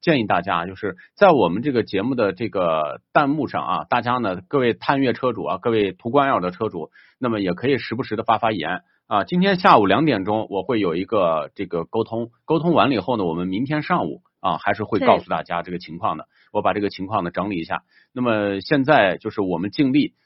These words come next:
Speaker 1: 已经让这些消息呢告知到了厂家的高层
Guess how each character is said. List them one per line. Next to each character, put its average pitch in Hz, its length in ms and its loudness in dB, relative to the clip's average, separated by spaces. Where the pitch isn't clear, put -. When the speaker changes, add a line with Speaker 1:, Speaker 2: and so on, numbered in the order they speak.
Speaker 1:
已 104 140 -8
经 156 160 0
让 135 180 4
这 120 80 -4
些 123 160 0
消 143 220 4
息 123 160 -2
呢 82 240 2
告 147 180 8
知 139 160 -2
到 139 160 8
了 90 160 2
厂 73 240 -8
家 98 220 -2
的 92 80 -6
高 143 180 4
层 - 200 -10